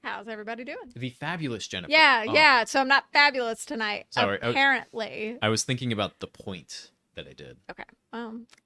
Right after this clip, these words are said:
Speaker 1: clearly I'm not fabulous tonight, so we'll work on that.
Speaker 2: I was working on the fabulous point. See,
Speaker 1: The
Speaker 2: what I
Speaker 1: fab-, the point is
Speaker 2: Mm-hmm.
Speaker 1: not more fabulous than me.
Speaker 2: What I've learned over my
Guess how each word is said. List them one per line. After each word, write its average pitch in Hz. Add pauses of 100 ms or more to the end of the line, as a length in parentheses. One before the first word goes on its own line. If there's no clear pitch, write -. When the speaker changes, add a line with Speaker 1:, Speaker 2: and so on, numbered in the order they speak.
Speaker 1:
clearly 226
I'm 285
not 294
fabulous 208
tonight, 208 (100)
so 190 (180)
we'll 165
work -
on -
that. 80
Speaker 2:
I 107
was 123
working 110
on 80
the 71
fabulous -
point. - (300)
See, 120 (100)
Speaker 1:
The 247
Speaker 2:
what 131
I 311
Speaker 1:
fab-, - (100)
the 294
point 359
is 294
Speaker 2:
Mm-hmm. -
Speaker 1:
not 277
more 247
fabulous 233 (240)
than 214
me. - (340)
Speaker 2:
What 117
I've 110
learned 113
over 90
my 78